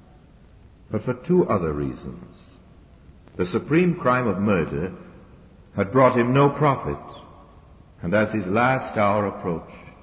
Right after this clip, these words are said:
he became increasingly angry at his own forgetfulness. Ah, yes, they usually overlook something. And that's why the faded piece of tartan has earned its place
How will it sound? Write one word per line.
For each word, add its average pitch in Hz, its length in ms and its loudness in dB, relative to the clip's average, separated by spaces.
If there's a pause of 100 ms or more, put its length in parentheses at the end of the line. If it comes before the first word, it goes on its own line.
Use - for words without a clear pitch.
(640)
he 90 120 -8
became 90 400 -4
increasingly 87 800 -4
angry 73 520 -4
at 67 100 -8
his 71 200 -8
own 76 380 -8 (260)
forgetfulness. 67 800 -12 (560)
Ah, 87 200 0
yes, 71 240 -4 (120)
they 76 80 -6
usually 73 540 -4
overlook 69 480 -8
something. 60 480 -14 (1800)
And 87 100 0
that's 101 220 2
why 92 340 4
the 76 400 -2
faded 82 460 0
piece 73 240 -4
of 71 180 -10
tartan 80 520 -4
has 64 180 -6
earned 73 260 -4
its 69 160 -6
place - 600 -6